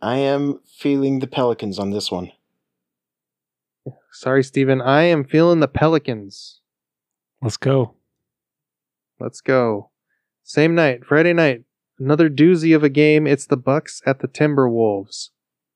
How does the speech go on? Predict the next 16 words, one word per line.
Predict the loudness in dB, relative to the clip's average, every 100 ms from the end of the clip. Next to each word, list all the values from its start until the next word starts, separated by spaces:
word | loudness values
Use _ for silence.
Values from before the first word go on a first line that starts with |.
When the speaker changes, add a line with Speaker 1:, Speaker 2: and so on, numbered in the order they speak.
| _ _ _ _ _ _ _ _ _ _ -4
Speaker 2:
Two, | 2 4 6 4 2 2 0
uh, | 2 2 2 0 -2 -4 -10 _
top | -4 -4 -4 -12 -20 _ _ _ _ _ _
talent | -4 -2 0 -2 -8 _
teams. | -10 -4 -2 -2 -4 -12 -16 -18 _ _ _ _ _ _ _ _ _ _ _ _ _
The | -4
s-, | -4 -10 -4
uh, | -2
the | -2
struggling | -2 0 2 2 2 0
Bucks, | 0 -2 -6 -18
by | -4 -2
the | -2 -2
way, | 0 -2 -4 _ _ _ _ _
who | 2 4
are | 4 4 4 2 0 -4